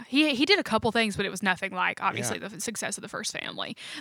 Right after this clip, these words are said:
Speaker 1: That's interesting that what you just said, I have to say. Um, someone I spoke to a while ago, I may have mentioned this before, I'm gonna say it again.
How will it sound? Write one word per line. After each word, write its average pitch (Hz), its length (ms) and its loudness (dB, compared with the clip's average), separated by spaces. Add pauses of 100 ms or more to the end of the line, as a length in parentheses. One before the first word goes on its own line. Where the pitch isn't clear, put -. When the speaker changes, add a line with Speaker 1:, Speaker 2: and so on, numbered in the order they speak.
Speaker 1:
That's 226 180 2
interesting 214 360 -2
that 190 140 -4
what 202 140 0
you 202 80 0
just 190 160 -2
said, 196 100 2
I 180 60 2
have 185 140 2
to 185 80 -8
say. 180 420 4
Um, 190 680 0 (120)
someone 233 320 6
I 196 80 6
spoke 190 360 2
to 190 220 4
a 185 60 6
while 185 280 4
ago, - 220 -2
I 214 80 4
may 226 140 4
have 185 120 -4
mentioned 156 240 -8
this - 100 -4
before, - 200 -4
I'm 151 80 -4
gonna 127 140 -4
say - 120 0
it 110 60 -4
again. 170 160 -2